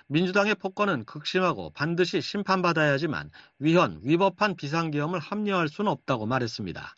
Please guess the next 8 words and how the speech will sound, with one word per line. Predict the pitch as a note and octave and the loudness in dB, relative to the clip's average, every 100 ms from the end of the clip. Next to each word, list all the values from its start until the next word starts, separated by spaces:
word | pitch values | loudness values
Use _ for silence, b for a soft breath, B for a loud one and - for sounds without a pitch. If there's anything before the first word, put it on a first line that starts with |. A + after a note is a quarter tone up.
| B B B - | B B B 0
그러면서 | D#3+ F3 F3+ B2 D#2+ - B | 4 4 4 0 -8 -12 B
이번 | D3 D#3+ F3+ | 0 2 2
사태는 | F3 E3 G3 F3+ | 2 0 0 0
자유민주주의 | A2+ D3 E3+ F3+ F3 E3+ E3 E3+ | 0 2 2 2 0 0 2 2
정당에서 | D#3 D3+ D#3 D3+ G3 | 2 0 0 0 -4
크게 | - G#3 | -2 0
벗어난 | - C#3 C#3+ E3 D#3 | 0 0 0 2 2
것이라며 | C#3+ B2+ D#3+ D3 C#2+ | 0 0 0 0 -4